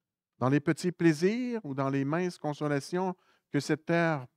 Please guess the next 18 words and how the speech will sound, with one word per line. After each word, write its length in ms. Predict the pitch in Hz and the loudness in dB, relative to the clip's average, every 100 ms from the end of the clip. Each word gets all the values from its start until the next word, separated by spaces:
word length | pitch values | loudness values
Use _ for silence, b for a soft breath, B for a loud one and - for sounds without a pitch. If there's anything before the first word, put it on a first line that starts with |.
| _ | _
peut 100 | 147 | -4
nous 220 | 143 135 143 | -2 -2 -4
offrir ? 640 | - 185 277 269 220 170 _ 90 | -4 -6 -4 -6 -8 -12 _ -10
Non. 400 | 95 139 269 240 _ _ _ _ _ _ _ _ _ _ | -8 -6 -8 -18 _ _ _ _ _ _ _ _ _ _
Dans 140 | 120 127 | 0 2
les 220 | 135 131 | 2 -2
circonstances 1120 | - - 160 - 165 151 - 180 208 208 - | -2 0 0 2 2 2 2 2 2 0 -4
très 320 | 156 156 151 | -2 -2 0
incertaines 680 | 143 135 - 131 _ 156 156 | 0 -2 -4 -6 _ -4 -4
de 100 | 143 | -4
nos 220 | 123 131 123 | -4 -4 -6
vies ? 340 | 151 247 262 _ _ _ _ _ _ _ _ 82 | -6 -8 -8 _ _ _ _ _ _ _ _ -4
Non. 320 | 123 302 294 _ _ _ _ _ _ _ _ _ _ _ _ | -2 -2 -8 _ _ _ _ _ _ _ _ _ _ _ _
La 160 | 104 101 | -4 -4
joie 320 | 107 120 131 | -2 -2 -2
parfaite 680 | - 165 - - 151 - - | -2 -4 -4 -4 -4 -4 -14
se 200 | - 117 | -12 -10
trouve 520 | - 131 156 151 123 | -8 -4 -2 -2 -6